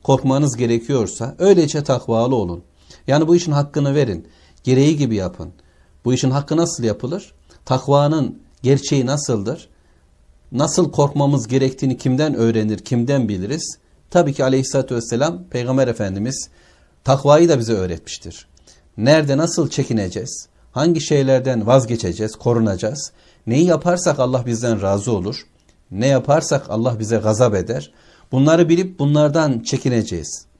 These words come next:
Bu işin hakkı böyle. Allahu Teala tarif etmiştir Kur'an'da müttakilerin vasıflarını. Onun için dolduracağız kendi hayatımızla.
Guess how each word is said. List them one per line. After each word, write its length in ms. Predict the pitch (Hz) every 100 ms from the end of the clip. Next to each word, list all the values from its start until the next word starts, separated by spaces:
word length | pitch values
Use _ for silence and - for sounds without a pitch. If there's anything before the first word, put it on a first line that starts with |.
| -
Bu 120 | 135
işin 200 | 135 -
hakkı 420 | 123 117 - 175 139
böyle. 400 | 151 120 85 78 _ _ _ _ _ - 69 _ - -
Allahu 380 | 117 123 156 165
Teala 340 | 143 127 135
tarif 360 | 135 113 127 123
etmiştir 400 | 107 - - 113 -
Kur'an'da 520 | 110 107 104 107 -
müttakilerin 680 | 110 110 120 117 120 117 117
vasıflarını. 720 | 104 101 - 110 104 139 196 - _ _ _
Onun 180 | 131 165
için 260 | 165 180 147
dolduracağız 760 | 143 123 120 107 92 82 - -
kendi 220 | 120 131
hayatımızla. 840 | 113 107 101 104 104 92 151 185